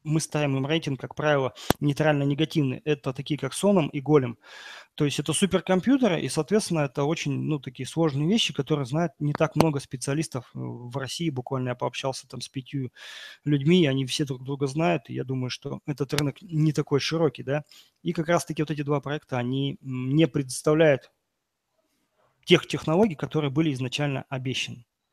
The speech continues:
И это ставит под сомнение, вообще будут ли представлены тех технологий или нет. Вот. Что касается еще отрицательных, я приводил пример, это тоже матчпул, это когда <laughs> люди встают и уходят. Ну, такое тоже случается. И, кстати, у одного из аналогов, сейчас из головы вылетело, но из аналогов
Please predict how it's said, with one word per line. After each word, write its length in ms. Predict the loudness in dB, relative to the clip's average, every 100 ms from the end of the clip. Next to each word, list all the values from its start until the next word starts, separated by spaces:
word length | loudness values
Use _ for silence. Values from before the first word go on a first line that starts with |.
| _ 2
И 60 |
это 180 | 4 6
ставит 420 | 4 6 4 2
под 140 | -4 -2
сомнение, 460 | 0 2 4 4
вообще 280 | 0 -2 -2
будут 340 | -4 -2 -4 -6
ли 80 |
представлены 540 | -8 -8 -6 -6 -6 -10
тех 180 | -14 -18
технологий 600 | -14 -10 -8 -8 -12 -6
или 180 | -2 2
нет. 240 | 2 2 -4 _ -20 -18 -16 -14 -14 -10 -4
Вот. 260 | -4 -4 -6
Что 240 | 2 4
касается 600 | 6 6 10 8 8 2
еще 260 | 4 4 4
отрицательных, 600 | 4 2 2 2 -6 -2
я 140 | -2
приводил 400 | 0 0 2 0
пример, 340 | 0 2 4
это 160 | 2 -2
тоже 240 | -2 0
матчпул, 540 | 0 -2 -4 -2 -2 0
это 220 | -4 -4
когда 360 | -6 -2 0 0 -2
<laughs> 140 | -12 -6
люди 280 | -4 -4
встают 420 | -6 -4 -2 -2 -2
и 20 |
уходят. 420 | -4 -6 -12 -12 _ -10
Ну, 160 | -6 -6 -8
такое 300 | 2 2 2
тоже 200 | -2 -4
случается. 680 | -6 0 2 2 -2 -6 -8 -18 -6
И, 140 | -4 -4
кстати, 320 | 2 4 4
у 160 | 4
одного 300 | 4 4 4
из 120 | 4 4
аналогов, 540 | 4 4 4 0 -8
сейчас 400 | -14 -8 -8 -6
из 100 | -6
головы 300 | 0 2 2
вылетело, 380 | 2 -2 -2 -2
но 160 | 0 0
из 100 | 2
аналогов 480 | 4 2 0 -4